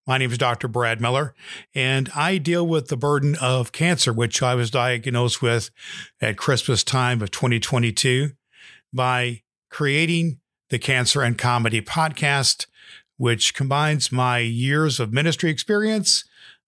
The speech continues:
my doctoral degree in transformational leadership,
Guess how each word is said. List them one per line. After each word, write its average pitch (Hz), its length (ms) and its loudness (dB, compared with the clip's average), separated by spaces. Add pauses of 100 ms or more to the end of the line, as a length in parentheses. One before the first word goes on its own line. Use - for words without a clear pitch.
my 120 160 2
doctoral 120 440 2
degree 120 440 0
in 110 80 -2
transformational 120 760 0
leadership, 131 580 0